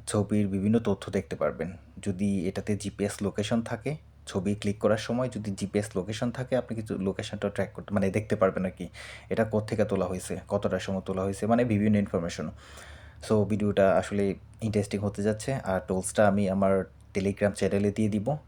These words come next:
ওইখান থেকে আপনি ডাউনলোড করে ইউজ করতে পারবেন। এই ভিডিওতে আমি একটা টুলস ইউজ করব, যেটা আমাদের নিজেদেরই ক্রিয়েট করা।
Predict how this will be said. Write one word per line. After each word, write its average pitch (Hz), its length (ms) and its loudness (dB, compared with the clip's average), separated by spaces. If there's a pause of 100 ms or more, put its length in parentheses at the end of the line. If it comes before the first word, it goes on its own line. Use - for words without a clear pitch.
(280)
ওইখান 98 200 0
থেকে 110 140 0
আপনি 110 160 0
ডাউনলোড 98 360 2
করে 131 180 0
ইউজ 117 140 0
করতে 98 220 0
পারবেন। 69 280 0 (680)
এই 107 140 6
ভিডিওতে 117 420 4
আমি 107 140 2
একটা 120 160 0
টুলস 101 340 0
ইউজ 101 160 0
করব, - 280 0
যেটা 95 280 2
আমাদের 95 300 2
নিজেদেরই 92 440 0
ক্রিয়েট 95 280 0
করা। 107 280 2